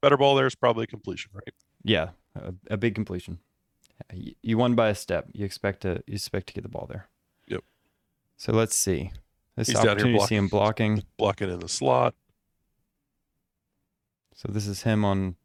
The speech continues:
Speaker 2: uh, Hunter Washington, who's now a Bulldog, I believe.
Speaker 1: Mm-hmm. He's a
Speaker 2: I guess
Speaker 1: Mississippi
Speaker 2: he's not
Speaker 1: State.
Speaker 2: blocking. Yeah,
Speaker 1: No,
Speaker 2: Mississippi
Speaker 1: he's
Speaker 2: State Bulldog.
Speaker 1: Yeah, he's blocking.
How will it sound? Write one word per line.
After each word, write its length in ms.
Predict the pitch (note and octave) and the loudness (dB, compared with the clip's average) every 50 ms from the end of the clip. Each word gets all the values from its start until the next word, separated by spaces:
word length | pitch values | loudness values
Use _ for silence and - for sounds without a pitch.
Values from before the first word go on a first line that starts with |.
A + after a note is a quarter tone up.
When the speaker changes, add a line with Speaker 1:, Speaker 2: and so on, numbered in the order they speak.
| _ _ - | _ _ -6
Speaker 2:
uh, 200 | F#2+ F#2 F2+ F2 F2 | -4 -2 -2 -2 -2
Hunter 220 | F#2+ A#2 A#2+ A2 | 0 0 2 2
Washington, 560 | G2 F#2+ F#2+ F#2+ - A#2+ A2+ - B2 C#3 C3+ - | 2 2 0 0 -2 -4 -4 -2 -4 -4 -4 -4
who's 180 | G2+ F#2 F#2 F#2+ | -4 -4 -2 -2
now 300 | G2 F#2 F#2+ G2 F#2+ - _ _ _ _ _ _ _ _ _ _ _ _ _ _ _ _ _ _ _ _ _ _ _ _ _ _ _ _ _ _ _ - | -2 0 0 0 0 -2 _ _ _ _ _ _ _ _ _ _ _ _ _ _ _ _ _ _ _ _ _ _ _ _ _ _ _ _ _ _ _ -6
a 80 | - G2 | -6 -4
Bulldog, 520 | F2 - A2 C#3+ D3 G2 F2+ F2+ G2+ A#2 - - - | 0 2 2 2 4 4 4 4 2 0 -2 -10 -14
I 40 | - | -12
believe. 300 | F#2+ F#2 F#2 G#2 B2+ - _ _ G#2+ G#2 G2+ F#2+ _ _ _ - | -10 -8 -8 -8 -8 -10 _ _ -20 -20 -20 -20 _ _ _ -18
Speaker 1:
Mm-hmm. 280 | G#2+ G2+ F#2 A2 C#3+ F#3+ G3+ _ - | -18 -16 -16 -16 -18 -18 -20 _ -18
He's 140 | - G2 - | -18 -16 -14
a 40 | - | -8
Speaker 2:
I 100 | - D#2+ F#2+ | -4 -2 -2
guess 80 | F#2+ | 0
Speaker 1:
Mississippi 220 | G2 F#2 - - F#2 | 0 -2 -2 -4 -6
Speaker 2:
he's 60 | F#2 | -6
not 120 | F#2 F2 | -6 -6
Speaker 1:
State. 120 | - - F#2 | -4 -4 -4
Speaker 2:
blocking. 260 | F#2+ - - F#2+ - - _ _ _ _ _ _ _ _ _ _ _ _ _ _ _ _ _ _ _ - | -6 -6 -8 -12 -12 -14 _ _ _ _ _ _ _ _ _ _ _ _ _ _ _ _ _ _ _ -8
Yeah, 120 | - F2 | -4 -4
Speaker 1:
No, 60 | D#2 D2 | -2 -2
Speaker 2:
Mississippi 260 | F2 A#2 B2 A#2+ B2+ A2 | 0 0 0 0 0 -2
Speaker 1:
he's 80 | F2 - | -4 -6
Speaker 2:
State 180 | - - - | -6 -8 -6
Bulldog. 260 | - - - F2 G2 F#2 _ _ _ _ _ _ _ - | -6 -8 -8 -8 -10 -12 _ _ _ _ _ _ _ -8
Speaker 1:
Yeah, 80 | - A3+ - _ _ _ | -8 -8 -8 _ _ _
he's 100 | - F#3 | -20 -14
blocking. 340 | - - G2+ G2+ - - - | -10 -10 -10 -10 -12 -16 -20